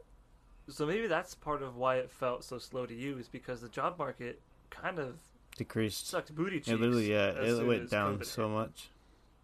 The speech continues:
Speaker 1: So in that sense, yeah, I think twenty twenty, or at least covid, was a sucky thing for you in, in, like, job, in life contentedness, 'cause I feel like now that you're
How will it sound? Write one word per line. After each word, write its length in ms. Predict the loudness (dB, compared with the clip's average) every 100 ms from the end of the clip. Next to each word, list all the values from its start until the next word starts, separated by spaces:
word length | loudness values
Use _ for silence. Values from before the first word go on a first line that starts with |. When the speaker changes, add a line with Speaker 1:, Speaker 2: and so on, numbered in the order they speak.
| -20 -20 -20 -20 -8
Speaker 1:
So 320 | 0 2 2
in 180 | -2 -4
that 160 | -4 -4
sense, 460 | -6 -8 -12 -18 -14
yeah, 200 | -2 2
I 60 | 2
think 180 | 0 -6
twenty 220 | -4 -2
twenty, 420 | -2 -4 -4 -8 -14 -20 -20 -20 -20 -20 -20 -14 -6
or 80 | -4
at 20 |
least 160 | -4
covid, 380 | 2 2 2 -2
was 340 | -2 -4 -6 -16 -20 -20 -18 -8
a 60 | -6
sucky 360 | -4 -6 -6
thing 180 | -6 -6
for 120 | -6 -12
you 240 | -12 -16 -18 -14
in, 380 | -10 -10 -10 -16 -18 -20 -20 -20 -20 -20 -20 -20 -20 -20 -20 -20 -20 -20 -20 -20 -20 -10
in, 160 | -4 -2
like, 280 | -4 -6 0
job, 280 | 2 2 2
in 120 | -2
life 200 | 0 -2
contentedness, 600 | -6 -6 -6 -6 -8 -8 -8
'cause 180 | -8 -8
I 100 | -4
feel 140 | -2
like 140 | -2
now 200 | 0 0
that 140 | 0 -4
you're 260 | -6 -8